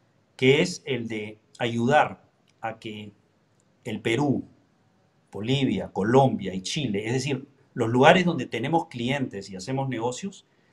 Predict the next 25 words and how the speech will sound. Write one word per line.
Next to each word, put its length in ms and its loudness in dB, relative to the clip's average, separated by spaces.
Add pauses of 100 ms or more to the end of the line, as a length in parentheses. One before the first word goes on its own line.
(160)
sean 560 0
mejores 540 -6
países. 680 -12 (1040)
Nos 220 -2
estamos 380 4
comprometiendo 1040 -4
a 80 -6
generar 560 -4
progreso, 760 -6 (340)
a 40 -16
generar 320 -4
bienestar 800 0 (520)
a 80 -12
través 220 0
de 60 -4
nuestros 320 -8
productos, 640 -2
de 80 -10
nuestros 240 -14
servicios 600 -6
y 80 -6
de 80 -4
todas 600 4 (680)
nuestras 280 -8
operaciones. 720 -10